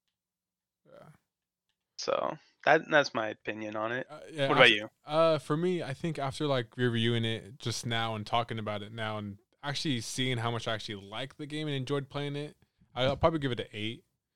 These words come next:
Speaker 1: Uh,
Speaker 2: Oh,
Speaker 1: I don't think
Speaker 2: nice.
Speaker 1: it's much of a nine. I do, I would recommend this game if, like, you're into, like, h-, high, like, fast-paced, like, killing, you know, and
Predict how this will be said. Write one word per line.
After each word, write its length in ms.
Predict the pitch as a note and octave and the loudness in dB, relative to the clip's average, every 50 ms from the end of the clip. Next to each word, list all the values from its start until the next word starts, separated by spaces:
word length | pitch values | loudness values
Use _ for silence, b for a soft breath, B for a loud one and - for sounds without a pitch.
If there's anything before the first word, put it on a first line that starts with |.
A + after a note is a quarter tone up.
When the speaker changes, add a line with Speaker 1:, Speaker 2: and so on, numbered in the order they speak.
| _ _ _ _ _ _ _ - | _ _ _ _ _ _ _ -16
Speaker 1:
Uh, 280 | A#2+ A#2+ B2 A#2+ A#2 A#2 | -14 -12 -10 -8 -8 -6
Speaker 2:
Oh, 60 | A#2+ G#2+ | -6 -6
Speaker 1:
I 40 | |
don't 280 | G#2 A2+ D#3 D#3+ F3 D#3+ | -2 2 4 4 4 4
think 120 | F3+ E3 | 4 2
Speaker 2:
nice. 80 | D#3+ D3+ | 2 0
Speaker 1:
it's 280 | - - - - - - - _ _ _ _ _ - | 0 -4 -10 -10 -12 -14 -20 _ _ _ _ _ -2
much 220 | C#3 B2+ B2 - | 0 0 0 -2
of 80 | B2+ A2+ | -2 -4
a 60 | G#2+ | -2
nine. 440 | G#2 G#2 G#2 G#2+ A2 A#2 A#2+ B2+ C3+ | -2 -2 -4 -4 -4 -4 -6 -6 -6
I 80 | B2+ C3+ | -6 -6
do, 180 | A#2+ - E3 | -2 0 2
I 80 | C3+ D3+ | 4 8
would 200 | D#3+ E3 F3+ E3 | 10 10 10 10
recommend 340 | F3 E3 C#3+ C#3+ D#3 D#3 D3 | 8 6 6 4 0 0 0
this 160 | C#3 A#2+ - | 0 0 -2
game 400 | - - A2+ A#2+ C3 C#3+ D#3 D3+ - C#3 | -4 -2 -2 -2 -2 -2 -4 -6 -8 -10
if, 180 | B2 A2 - - | -12 -8 -4 -4
like, 220 | A#2 A2 - - | -4 -4 -4 -2
you're 120 | B2 B2 | -2 -2
into, 160 | A#2+ A2+ - A#2 | -2 -2 -2 -2
like, 120 | A2 G#2 | -4 -4
h-, 240 | - - - - - _ - - | -6 -12 -16 -18 -20 _ -14 -6
high, 300 | - A#2+ A#2 A#2+ A#2 - C#3 C3 | -4 -2 -2 -2 -4 -8 -10 -12
like, 160 | A#2 A2 - | -14 -14 -6
fast-paced, 880 | - B2 B2 B2 A#2 - - _ - A#2+ A#2+ A#2 A2+ G#2+ - - _ _ _ _ _ _ _ _ _ _ _ _ - | -4 0 0 0 0 -2 -6 _ -6 -2 -2 -2 -2 -4 -6 -12 _ _ _ _ _ _ _ _ _ _ _ _ -8
like, 340 | A2 G#2+ G#2+ G#2 G2+ - - | -6 -4 -4 -6 -8 -12 -10
killing, 640 | - - B2 B2 A#2+ A#2+ A#2+ A#2+ A#2 A2+ A2+ G#2+ A2+ | -4 -2 -2 0 0 -2 -2 -2 -4 -4 -6 -8 -8
you 120 | A2+ A2 | -8 -6
know, 260 | A2+ A#2 A2+ A2+ A2 - _ _ _ C3 | -6 -6 -6 -8 -10 -12 _ _ _ -20
and 160 | A2+ G#2+ | -20 -20